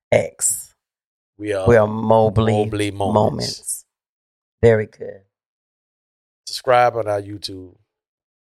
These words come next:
Speaker 2: We see y'all come through and look. Just please subscribe. Y'all, y'all in there every week looking at it. Just subscribe. Just hit the main subscribe. Tell your friends about us. If we've helped you in any kind of way,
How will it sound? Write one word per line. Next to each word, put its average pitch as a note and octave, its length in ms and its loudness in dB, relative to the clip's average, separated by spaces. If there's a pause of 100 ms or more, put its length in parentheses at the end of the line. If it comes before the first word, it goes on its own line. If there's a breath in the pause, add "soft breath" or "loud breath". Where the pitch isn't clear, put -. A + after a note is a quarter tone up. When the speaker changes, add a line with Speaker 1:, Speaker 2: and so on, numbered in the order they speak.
(280)
Speaker 2:
We A2 140 -14
see B2 180 -10
y'all G#2 220 -2
come F#2+ 260 -16
through F2 240 -20 (540)
and F#2 180 -20
look. F2+ 200 -16 (480)
Just C3+ 160 -20
please A#2+ 240 -18
subscribe. E2 520 -14 (300)
Y'all, B2+ 300 0
y'all B2+ 240 -2
in C3 220 -10
there G#2+ 240 -6
every G#2+ 160 -12
week F#2+ 260 -20 (280)
looking G2+ 300 -12
at - 140 -20
it. - 120 -20 (100)
Just C#3+ 160 -10
subscribe. G1+ 480 -18 (540)
Just G#2 140 -18
hit D#3 160 -12
the C3 120 -20 (220)
main G2 240 -14 (200)
subscribe. - 480 -16 (1300)
Tell C3 100 -4
your C3 100 -10
friends A2+ 280 -10
about F#2+ 300 -10
us. F2+ 120 -20
If F#2+ 80 -20
we've A#2 200 -16
helped A#2+ 280 -4
you A2 120 -6
in G2+ 100 -8
any A2 200 -10
kind A2 260 0
of G#2 80 -6
way, G2+ 360 -4